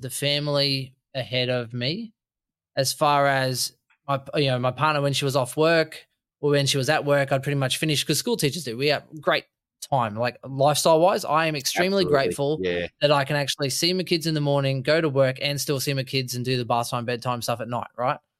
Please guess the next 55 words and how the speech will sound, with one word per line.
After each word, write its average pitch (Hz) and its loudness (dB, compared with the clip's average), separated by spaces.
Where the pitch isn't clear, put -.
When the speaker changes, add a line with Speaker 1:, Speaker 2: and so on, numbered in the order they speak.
Speaker 1:
But 160 0
then 151 2
outside 170 4
of 139 2
that, 131 0
I 139 4
would 139 4
often, 135 0
my 131 2
partner 143 0
would 139 2
need 135 0
a 131 -2
break 123 0
or 131 -2
do 131 -2
things, 123 -4
and 123 -6
then 123 -4
I 120 2
would 131 4
actually 127 0
prioritize 135 0
the 120 -6
family 151 2
over 123 -2
myself. - -4
You 143 2
know, 120 -2
she 165 2
needs 143 0
a 123 -2
break, 123 0
so 135 -2
I'll 127 4
come 131 -2
home, 123 -2
take 135 -4
the 131 -14
kids, 127 -4
give 127 -2
her 127 0
a 117 -4
break 120 0
to 123 -4
go 120 0
do 123 -2
something, 117 -6
clear 120 -4
her 110 0
head, 117 -4
because 131 -4
kids 135 -2
are 123 -2
chaotic. 117 -2